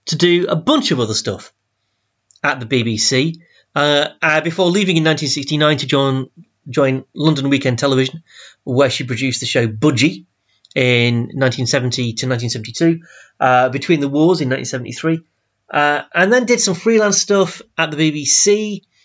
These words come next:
uh, uh, something called Shoulder to Shoulder in nineteen seventy-four, uh, some plays about the suff-,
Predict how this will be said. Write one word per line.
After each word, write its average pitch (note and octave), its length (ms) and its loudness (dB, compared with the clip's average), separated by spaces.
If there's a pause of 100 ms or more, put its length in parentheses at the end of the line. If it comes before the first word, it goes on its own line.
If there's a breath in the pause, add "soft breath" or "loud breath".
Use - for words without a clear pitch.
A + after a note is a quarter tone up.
(200)
uh, C3+ 40 -4
uh, C3 460 0 (160)
something E3 240 0
called C#3 180 -6
Shoulder D#3+ 300 0
to C3 120 -10
Shoulder E3+ 320 0
in D#3 80 2
nineteen D3 160 -2
seventy-four, E3 720 -2 (520 soft breath)
uh, C3 260 2
some C#3+ 200 -2
plays D3+ 280 0
about C3 200 -2
the B2 80 -10
suff-, - 380 -4